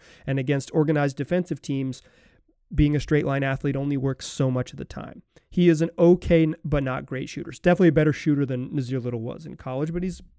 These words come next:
playing three and not four. It's just, you're just being asked to do a little bit different things. But a guy who is clearly an N B A le-, level,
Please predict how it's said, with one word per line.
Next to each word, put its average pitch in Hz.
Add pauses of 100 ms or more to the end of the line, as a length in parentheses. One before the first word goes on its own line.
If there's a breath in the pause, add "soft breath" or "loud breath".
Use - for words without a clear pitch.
playing 156
three 190
and 117
not 127
four. -
It's -
just, -
you're 143
just 143
being 147
asked 139
to 151
do 127
a -
little 139
bit 139
different 143
things. - (320 soft breath)
But 175
a 170
guy 175
who 175
is 151 (300 soft breath)
clearly 240
an 233
N 214
B 196
A 175
le-, 170
level, 156